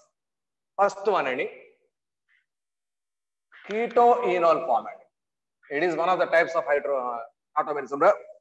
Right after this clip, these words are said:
Ketoenol tautomerism. Just now we completed. That is C H,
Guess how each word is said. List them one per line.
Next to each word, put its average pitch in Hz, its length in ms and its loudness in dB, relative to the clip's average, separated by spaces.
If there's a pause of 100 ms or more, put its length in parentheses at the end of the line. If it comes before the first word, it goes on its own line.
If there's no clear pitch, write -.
(340)
Ketoenol 170 640 4
tautomerism. 147 560 0 (420)
Just 170 220 4
now 185 180 4
we 160 100 -2
completed. 151 500 -2 (840)
That 135 120 -2
is 147 280 -4
C 156 320 -4
H, 185 260 -2